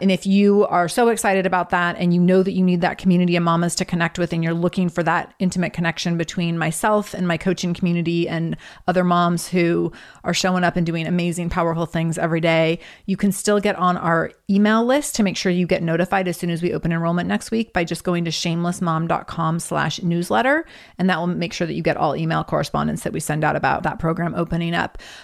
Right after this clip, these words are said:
And I think that's a really important thing for us to address, that it is okay as leaders, and all of us are leaders, it is okay to make changes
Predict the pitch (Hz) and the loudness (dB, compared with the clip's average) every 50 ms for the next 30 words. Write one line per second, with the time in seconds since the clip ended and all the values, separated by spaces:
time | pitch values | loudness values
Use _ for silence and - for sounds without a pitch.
0 | - - - 233 233 233 226 - - - 240 285 285 254 311 302 - 277 247 247 | -10 -4 -2 0 2 2 0 0 -2 -4 -2 -2 -2 -2 -2 -2 0 0 2 4
1 | 247 247 240 254 - 208 214 - 220 214 202 - - - 190 185 - - - - | 4 4 2 2 0 0 0 0 2 0 0 0 0 0 0 0 -2 -4 -4 -2
2 | - 202 180 185 170 233 285 262 208 190 - - - 214 196 185 190 - - _ | 0 0 2 2 2 0 0 0 0 -2 -4 -4 -2 0 0 0 0 -2 -6 _
3 | _ _ _ - 226 254 269 - 269 240 226 - 220 190 185 190 240 320 339 - | _ _ _ 0 0 0 0 0 0 0 0 0 2 2 4 4 2 0 -2 -6
4 | - - - - _ - - _ - 220 202 196 190 202 196 190 175 165 151 208 | -12 -20 -20 -20 _ -20 -14 _ 0 2 2 2 2 2 2 4 4 4 4 2
5 | 277 302 294 - - - - - - - - 180 165 165 165 170 180 190 - 269 | 2 0 -2 -6 -10 -12 -16 -20 -14 -6 -2 0 2 2 4 4 2 2 2 0
6 | 262 214 170 - - 165 196 196 - 208 202 233 220 262 262 262 240 233 208 180 | 0 0 0 2 2 2 2 2 2 2 2 2 4 2 0 2 2 2 2 4
7 | 190 233 285 240 - - - 240 220 202 196 190 180 - - - - 220 196 190 | 4 2 2 0 -4 -2 2 4 4 6 4 4 2 -2 -6 -2 0 2 4 4
8 | 202 208 240 269 302 330 - - | 2 2 0 -2 -2 -2 -6 -8